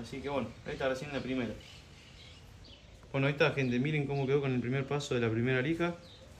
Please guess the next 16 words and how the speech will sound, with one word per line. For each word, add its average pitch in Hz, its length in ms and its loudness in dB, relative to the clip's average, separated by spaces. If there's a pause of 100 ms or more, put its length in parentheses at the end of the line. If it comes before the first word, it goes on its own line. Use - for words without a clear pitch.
Ven 139 140 0
cómo 131 200 4
quedó 127 320 4 (800)
ahí 131 160 0
todo 147 300 2
opaco, 175 460 0 (720)
parejo. 165 480 2 (1200)
Y 131 40 0
bueno, 123 180 2
eso 135 100 0
es 139 40 -6
lo 135 80 0
que 120 80 2
necesitamos, 120 500 2
el 113 60 0
resultado. 113 460 -2